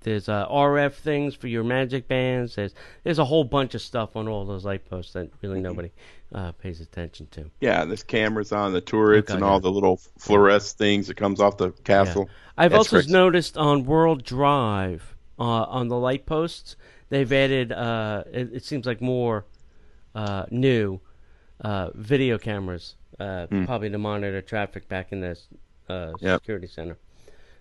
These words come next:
Speaker 1: So.
Speaker 2: I came to a horrible realization the other day. I was driving down World Drive, and I realized that I hadn't seen the Tower of Terror.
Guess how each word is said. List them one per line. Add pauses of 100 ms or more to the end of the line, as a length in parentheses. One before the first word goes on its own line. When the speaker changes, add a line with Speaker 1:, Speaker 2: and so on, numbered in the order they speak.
Speaker 1:
So. (140)
Speaker 2:
I
came
to
a
horrible
realization
the
other
day.
I
was
driving
down
World
Drive,
and
I
realized
that
I
hadn't
seen
the
Tower
of
Terror.